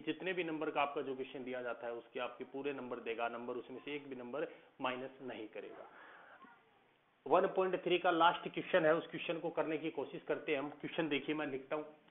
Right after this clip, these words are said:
ये है कि हमें prove करना है कि six plus root two is a irrational number। वही चीज़ें जो आपको लिख रखी है इनका हम यूज़ करेंगे। तो मैं क्या लिख सकता हूँ यहाँ पर, six plus root two equal to होगा आपका a by b,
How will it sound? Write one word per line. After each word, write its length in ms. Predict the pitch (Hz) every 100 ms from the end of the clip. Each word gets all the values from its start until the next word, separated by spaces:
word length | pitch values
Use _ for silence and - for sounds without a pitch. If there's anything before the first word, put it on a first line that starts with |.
| _ _ _ _
ये 240 | 160 160 156
है 60 | 135
कि 120 | 156
हमें 180 | 139 147 143
prove 220 | 151 160
करना 240 | 151 135 131
है 80 | 117
कि 120 | 131 -
six 280 | 165 - -
plus 220 | 143 139 156
root 240 | 131 135 131 -
two 100 | 143 127
is 140 | 127
a 40 | 127
irrational 440 | 123 120 - 123 117
number। 240 | 98 92 92 - - - - - -
वही 320 | 127 123 170 180
चीज़ें 260 | 156 147 156
जो 100 | 147
आपको 240 | 139 - 143
लिख 200 | 147 147
रखी 260 | 147 -
है 140 | 131 143
इनका 240 | 135 131
हम 160 | 131 131
यूज़ 340 | 123 139 139 -
करेंगे। 380 | 131 131 127 127
तो 80 | 131
मैं 160 | 127 131
क्या 140 | 151 160
लिख 200 | 151 -
सकता 220 | - 131
हूँ 160 | 123 117
यहाँ 160 | 110 107
पर, 120 | 120 113 -
six 280 | 151 - 151 - 131
plus 360 | 123 127 - - 143 110
root 340 | 131 135 139 -
two 120 | 151 143
equal 260 | - 131 117
to 100 | 117
होगा 240 | 117 117
आपका 360 | 117 113 117 104
a 180 | 127 117 117
by 100 | 113 107
b, 140 | 120